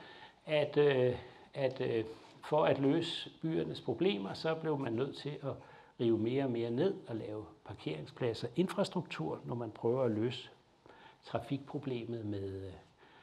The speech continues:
til bilerne. Og så går det som her i Stockholms bymidte, hvor man hæv stort kvarter ned for at få det, der hed de fem trum-,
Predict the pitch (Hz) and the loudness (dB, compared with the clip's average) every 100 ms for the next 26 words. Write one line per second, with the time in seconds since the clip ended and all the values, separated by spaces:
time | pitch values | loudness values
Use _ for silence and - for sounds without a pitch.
0 | - - - - 117 226 240 240 226 175 | -20 -20 -4 -2 4 4 10 10 10 6
1 | - - - - 143 131 139 120 - 151 | 0 -10 -16 -2 4 4 4 0 0 2
2 | 156 139 123 113 95 165 185 151 - - | 2 2 0 0 2 2 2 0 -6 -16
3 | - - - 143 - 202 185 - 202 202 | -20 -18 -2 0 4 4 4 -2 -2 0
4 | 190 190 185 175 - - - - - _ | 2 6 6 4 -6 -16 -20 -20 -20 _
5 | 139 123 123 113 104 - - - 135 110 | 2 2 4 2 0 -6 -18 -6 2 2
6 | 104 107 - 131 127 - - 143 143 - | 2 -4 -12 -14 -12 -10 0 2 2 -2
7 | 120 - 147 120 131 123 135 127 - 131 | -2 0 0 2 0 2 4 4 6 0
8 | 131 117 113 131 123 120 - - - - | 2 2 2 2 2 0 -6 -18 -8 -4
9 | - - 156 - - - - - 123 98 | -4 2 2 2 -10 -18 -16 0 0 0